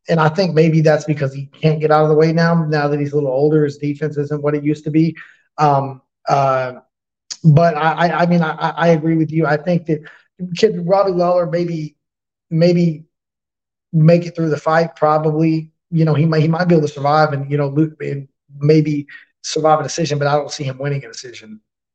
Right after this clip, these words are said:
I still, I think if it goes decision, he loses, and then, I mean, uh, it's a, this is a tough matchup for him now. I mean, unless, you know, he fou-, uh, you know, we, he found a fountain of youth, or we,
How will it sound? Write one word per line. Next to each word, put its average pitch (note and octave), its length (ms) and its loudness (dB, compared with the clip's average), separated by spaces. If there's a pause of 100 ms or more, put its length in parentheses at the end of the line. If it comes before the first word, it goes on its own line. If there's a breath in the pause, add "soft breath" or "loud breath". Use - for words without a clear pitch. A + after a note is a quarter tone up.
(160)
I C3 80 -6
still, D3+ 220 -4
I C#3 80 0
think D3 160 0
if C3+ 80 -4
it C3 60 -10
goes C#3+ 180 -2
decision, C3+ 380 -4
he C#3+ 120 -2
loses, C#3 440 -4
and C3 200 -18
then, C3+ 240 -8 (1160 soft breath)
I D3 60 0
mean, C#3+ 200 4
uh, C#3 140 4
it's C#3+ 180 2
a, D#3 160 -2
this D#3 160 0
is D#3+ 80 -8
a D#3+ 80 4
tough D3+ 240 0
matchup C#3 320 -4
for C3 100 -8
him B2 200 -10
now. B2 420 -6
I B2+ 60 -12
mean, C3 200 -8
unless, D3 500 0
you C#3+ 100 -2
know, C#3 140 0
he C#3 200 -4
fou-, C#3 240 -4
uh, C#3 40 -4
you C#3+ 140 -4
know, D3 140 0
we, C#3+ 240 -4
he C3+ 120 -8
found D3 260 -2
a C#3 40 -4
fountain C#3+ 280 0
of C#3+ 80 -4
youth, D3 260 -2
or C3 80 -8
we, C#3 360 -8